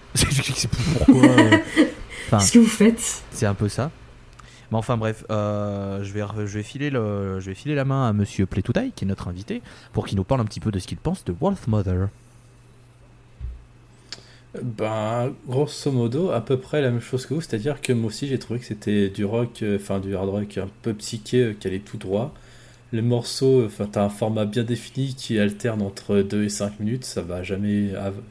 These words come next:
Speaker 3: jamais moins, jamais plus. Euh, voilà. Après, moi, ce que, euh, et juste, ce que j'allais rebondir, c'est, j'ai l'impression qu'en fait, enfin, je, je pense que vous me rejoindrez là-dessus, en fait, Wolf Mother, c'est l'enfant d'Andrew Stockdale,
Speaker 1: Mm.
Speaker 3: c'est lui qui
Speaker 1: Oui,
Speaker 3: dirige
Speaker 1: clairement,
Speaker 3: tout,
Speaker 1: oui.
Speaker 3: quand même.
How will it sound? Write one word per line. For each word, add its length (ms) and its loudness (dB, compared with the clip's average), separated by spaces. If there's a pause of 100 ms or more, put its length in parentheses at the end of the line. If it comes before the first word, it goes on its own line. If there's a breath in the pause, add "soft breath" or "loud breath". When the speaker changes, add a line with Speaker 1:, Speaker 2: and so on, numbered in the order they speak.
Speaker 3:
jamais 280 -2
moins, 260 -4
jamais 340 -8
plus. 440 -8 (840 soft breath)
Euh, 500 2
voilà. 240 -4 (880 soft breath)
Après, 240 2
moi, 140 2
ce 80 -10
que, 80 4
euh, 760 4
et 280 0
juste, 160 -12 (360)
ce 220 -12
que 300 0
j'allais 220 0
rebondir, 460 -2
c'est, 200 -4
j'ai 60 -2
l'impression 380 -4
qu'en 140 -8
fait, 220 -6
enfin, 420 -4 (840 soft breath)
je, 160 -12
je 240 -8
pense 180 -2
que 60 -2
vous 80 2
me 80 -2
rejoindrez 320 -2
là-dessus, 220 -4
en 80 -4
fait, 180 -2
Wolf 200 -4
Mother, 300 0
c'est 220 -4
l'enfant 380 -2
d'Andrew 240 2
Stockdale, 400 0
Speaker 1:
Mm. 20 -6
Speaker 3:
c'est 140 -8
lui 140 -4
qui 140 -6
Speaker 1:
Oui, 200 4
Speaker 3:
dirige 100 -2
Speaker 1:
clairement, 300 0
Speaker 3:
tout, 60 -4
Speaker 1:
oui. 40 -6
Speaker 3:
quand 120 -4
même. 120 -8